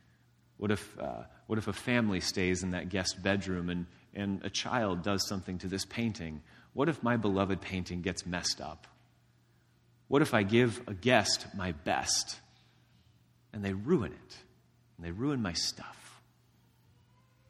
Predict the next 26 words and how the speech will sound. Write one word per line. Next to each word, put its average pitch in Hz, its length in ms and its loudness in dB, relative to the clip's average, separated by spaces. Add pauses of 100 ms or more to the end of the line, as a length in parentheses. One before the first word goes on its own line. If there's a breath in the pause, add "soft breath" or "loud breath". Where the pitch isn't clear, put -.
(1200)
I 113 40 -12
guess 143 180 -4
that's 127 240 -2
a 101 40 -6
risk 98 340 -4
that 73 100 -10
we 87 80 -4
get 82 160 -6
to - 60 -12
take. - 500 -12 (1700)
And 107 100 0
it's 104 120 -2
also 131 340 2
a 101 60 4
reminder 95 480 4
that 92 200 0
it 101 80 0
is 92 140 -2
Christ - 580 -2
who - 140 -10
set - 320 -8
the 92 120 -2
example 87 480 -6
of 85 100 -10
hospitality 85 760 -6
for - 200 -16